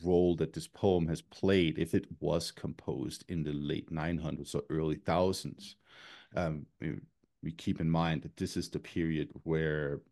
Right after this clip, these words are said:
uh, conversion to Christianity is ramping up all across the north. Denmark has converted in the nine hundred and sixties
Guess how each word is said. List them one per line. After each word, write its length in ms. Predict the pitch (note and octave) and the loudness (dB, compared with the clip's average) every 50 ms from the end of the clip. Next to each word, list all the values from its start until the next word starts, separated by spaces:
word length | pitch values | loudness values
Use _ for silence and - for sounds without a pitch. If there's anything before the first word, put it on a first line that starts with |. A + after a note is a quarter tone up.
| _ - | _ -4
uh, 540 | D2 D2 C#2 C2+ C#2+ B1+ G#1 A#1 - - - - - - - | -2 0 0 0 0 -2 -2 -4 -6 -6 -8 -10 -12 -14 -14
conversion 580 | - - G2 F2 D#2+ F2 E2+ F2 - - F#2 D#2+ | -6 -4 -2 0 2 2 2 2 2 0 -2 -2
to 80 | - | -4
Christianity 840 | - - - E2 - - - D#2 D#2 D#2 D#2 D#2+ E2 D#2+ D#2 D2+ D2 | -4 -6 -6 -6 -4 -4 -4 -2 -2 0 0 0 0 0 -2 -4 -6
is 120 | D2+ D2 | -6 -8
ramping 600 | C#2 C#2 D2+ C#2+ C#2+ D#2+ D#2+ - - D#2 D#2 C#2 - | -8 -6 -4 -4 -2 -4 -4 -4 -4 -6 -6 -4 -2
up 300 | D2+ D2 - - - - _ - | -2 -4 -4 -6 -10 -16 _ -4
all 200 | D#2+ D#2+ D#2 D2+ | -2 -2 -2 -2
across 480 | D2+ - - - C#2+ D2 - - - | -4 -6 -8 -6 -6 -6 -6 -6 -6
the 60 | - E2 | -4 0
north. 340 | D#2+ G2 A#2+ - - - - _ _ _ _ _ - - - - - - _ - | 2 4 4 2 0 -4 -12 _ _ _ _ _ -20 -20 -20 -20 -20 -12 _ 0
Denmark 440 | F2+ E2 F2+ F2+ F2+ F#2 F#2+ - | 2 4 4 6 6 6 4 4
has 180 | - F#2 F2 - | 2 0 0 0
converted 560 | - - F#2+ F2 E2 E2+ E2+ E2 F2 E2+ - - | 0 0 0 2 4 4 6 6 4 2 2 0
in 520 | - E2+ D#2+ D#2+ D#2+ D#2+ D#2+ D#2+ E2 D#2+ - - - _ - | -4 -2 0 0 0 0 2 2 0 0 -2 -6 -10 _ -6
the 60 | - | -2
nine 580 | D#2+ D#2+ D#2+ D#2 D#2 E2 E2 E2 E2+ E2 E2 D#2+ | 0 0 2 2 2 2 2 2 2 2 0 0
hundred 300 | E2 E2+ D#2+ D#2+ C#2+ - | 0 -2 -2 -2 -2 -4
and 80 | D#2 - | -4 0
sixties 800 | - - B2+ - - - - A2+ G#2+ G#2 G#2 G2+ G2+ - - | 4 4 4 4 2 0 2 4 4 4 4 2 0 -4 -10